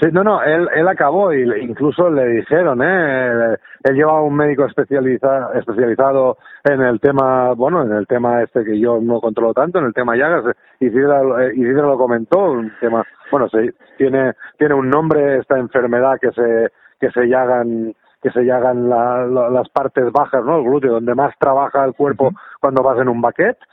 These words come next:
Speaker 2: Ujú.
Speaker 1: Y, y él, y él lo dijo, que le aconsejaron no terminar el Dakar. Y él, pues, con un Sang-Yong de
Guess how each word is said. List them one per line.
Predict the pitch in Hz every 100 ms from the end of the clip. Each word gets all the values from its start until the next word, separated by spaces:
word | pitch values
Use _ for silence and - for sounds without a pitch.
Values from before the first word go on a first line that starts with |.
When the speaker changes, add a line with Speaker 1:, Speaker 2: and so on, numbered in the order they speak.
| -
Speaker 2:
Ujú. | 117 95
Speaker 1:
Y, | 147 147 139 127 120 113 113
y | 139 127
él, | 123 120 107
y | 131
él | 123
lo | 123 135
dijo, | 160 - 117
que | 107 101 101
le | 107
aconsejaron | 107 123 107 117 95 127 127 175
no | 147 123
terminar | 135 139 120 131
el | 147
Dakar. | 123 - 131 - - _
Y | 123 123
él, | 127 135 156
pues, | 151 135 113 - _ - -
con | 135
un | 143 160
Sang-Yong | 165 156 151 160 156
de | 143